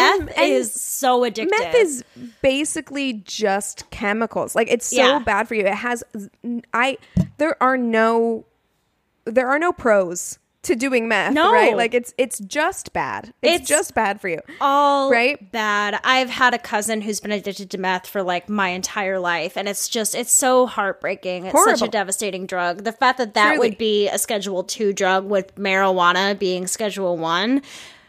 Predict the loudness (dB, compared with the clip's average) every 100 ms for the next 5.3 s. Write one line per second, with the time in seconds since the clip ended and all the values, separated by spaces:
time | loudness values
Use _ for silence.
0 | _ _ _ _ -4 -2 0 -2 2 2
1 | 2 2 -2 -2 0 2 0 -2 -4 -4
2 | -4 2 2 2 2 4 6 6 6 4
3 | 4 4 4 0 -2 0 -2 2 4 4
4 | 2 -2 0 2 2 -2 -4 -4 -2 -2
5 | -4 -4 -4